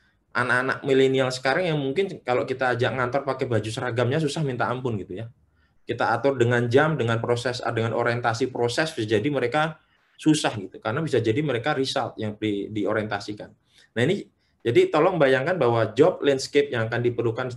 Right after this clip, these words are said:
di dua ribu dua puluh dua untuk, untuk resolusi dua ribu dua puluh satu itu tidak hanya masalah skill, teman-teman. Psikolog-psikolog yang diperlukan sekarang ini juga harus mulai kecap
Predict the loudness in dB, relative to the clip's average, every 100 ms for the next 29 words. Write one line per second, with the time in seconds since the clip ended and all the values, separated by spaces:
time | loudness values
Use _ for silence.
0 | -8 0 0 0 -10 _ _ _ _ 0
1 | 2 2 2 2 2 2 0 0 0 -4
2 | -6 -6 -6 -4 -2 -2 0 -2 -2 -2
3 | 0 0 -2 -2 -2 -2 -8 -8 -8 -6
4 | -2 -2 -2 -4 -4 -6 -6 -4 -2 -2
5 | -4 -6 -10 -16 _ _ _ _ _ _
6 | _ -20 -2 2 4 2 2 4 4 2
7 | 0 0 0 0 -2 -2 0 0 0 -2
8 | -2 0 -2 -4 -4 -2 -4 -2 -2 -4